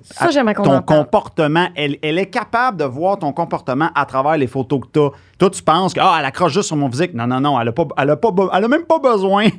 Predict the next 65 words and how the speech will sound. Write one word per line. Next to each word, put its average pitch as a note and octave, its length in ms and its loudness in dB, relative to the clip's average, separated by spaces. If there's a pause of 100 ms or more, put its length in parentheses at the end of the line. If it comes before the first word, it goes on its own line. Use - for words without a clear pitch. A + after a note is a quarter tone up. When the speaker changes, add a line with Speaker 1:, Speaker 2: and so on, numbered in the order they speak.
Speaker 2:
<laughs> - 220 -18
d'accrocher D3+ 400 0
sur F3 160 -6
le - 20 -10
physique. D3+ 260 -2
Elle, C3 220 -2
elle C#3 180 0
sait A3+ 340 -2
ton D3 160 2
comportement, C3+ 580 -2 (120)
elle A2+ 60 -4
sait F3+ 220 -6
des C#3 160 -2
choses E3 340 -2
de B2 120 2
toi C#3 360 2 (260)
sans C#3 520 2
même D3+ 400 2
que - 80 -2
tu A#2 220 -4
lui A#2 140 0
dis. A2+ 460 -2 (320)
Et - 80 -6
ça, D#3+ 200 2
les B2+ 160 2
gars, D3 200 4
ils, G#2+ 540 -2
des A#2+ 100 -6
fois, C#3+ 120 -4
ça B2 100 -4
les, A2+ 220 -4
ça A2 180 -10
leur G2+ 220 -8
échappe, G#2 320 -8
là. A#2 80 -12 (360)
Speaker 1:
J'ai F#3+ 200 -4
plein A3 220 0
de, F#3 280 4
j'ai F3 140 -6
tellement F#3+ 260 0
de F#3+ 60 -6
questions F#3+ 240 -4
pour E3+ 100 -10
toi, G#3 100 0
mon F3+ 120 2
Dieu, G3+ 100 -4
je F#3+ 140 -2
sais - 120 -6
pas F#3 140 0
trop, G3+ 320 0
euh, F3 80 4
si E3+ 100 -8
on F#3 60 2
va F3 60 2
avoir F3 140 2
le E3+ 120 2
temps F#3 160 0
de F#3 140 2
passer E3+ 240 -2
au - 20 -4
travers F#3 280 -2
de - 40 -20
tout - 60 -20
ça, C#4+ 200 4
mais, C4 360 4